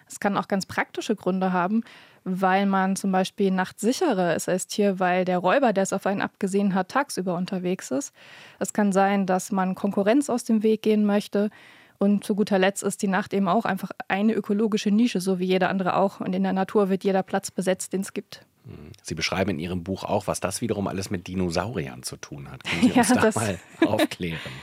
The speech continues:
Speaker 1: Das ist vielleicht nicht das Erste, woran man denkt, wenn man nachts einen Igel sieht, dass das irgendwas mit den Dinosauriern zu tun haben könnte. Aber tatsächlich ist das so, denn die Dinosaurier und die frühen Säugetiere sind zu einer sehr ähnlichen Zeit entstanden. Also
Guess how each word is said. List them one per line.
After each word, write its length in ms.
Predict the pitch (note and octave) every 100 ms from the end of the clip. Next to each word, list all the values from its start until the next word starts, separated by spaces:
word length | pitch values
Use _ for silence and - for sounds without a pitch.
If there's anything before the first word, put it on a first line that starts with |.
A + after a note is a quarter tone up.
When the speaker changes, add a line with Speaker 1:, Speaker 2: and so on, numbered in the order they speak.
| - A#3+
Speaker 1:
Das 160 | A#3 A#3+
ist 180 | B3 -
vielleicht 320 | G#3+ A3+ -
nicht 180 | C#4 C4
das 120 | B3
Erste, 320 | G#3 A#3 G#3
woran 220 | F#3 G3
man 160 | F#3 F3+
denkt, 220 | F#3+ G#3+
wenn 140 | F3+
man 160 | G3 G3
nachts 300 | F#3+ - -
einen 100 | G3+
Igel 260 | G#3+ G3+ F#3
sieht, 300 | G3+ G#3 G3+
dass 120 | -
das 180 | G3 -
irgendwas 260 | F#3+ F#3
mit 140 | G3+ F#3+
den 100 | F#3+
Dinosauriern 600 | G#3 G#3+ G#3 G3 F#3+ G3
zu 80 | G3
tun 240 | G#3+ G#3
haben 180 | F#3 G3
könnte. 380 | G3+ G#3 A#3+ B3+ - - -
Aber 180 | - G3
tatsächlich 760 | G#3+ G3+ - G#3 - B3 C#4+ - - - -
ist 240 | - D#4 -
das 120 | F#3+
so, 140 | G3+
denn 320 | G3+ E3+ A#3 B3+ - - -
die 80 | G3+
Dinosaurier 720 | G3 G3 F#3 F3 A3+ C4+ C4
und 120 | G3+
die 80 | G3
frühen 260 | - G#3 G#3
Säugetiere 560 | F3+ G#3+ A#3+ A#3 G3+
sind 220 | G3 G#3
zu 100 | -
einer 200 | G#3 G3+
sehr 260 | G3 F#3+ -
ähnlichen 400 | G#3+ G3+ G3 G#3
Zeit 400 | - G3+ G3+ -
entstanden. 720 | - F#3+ - F#3 F#3 E3+ D#3+ - _ -
Also 360 | F3+ F3 E3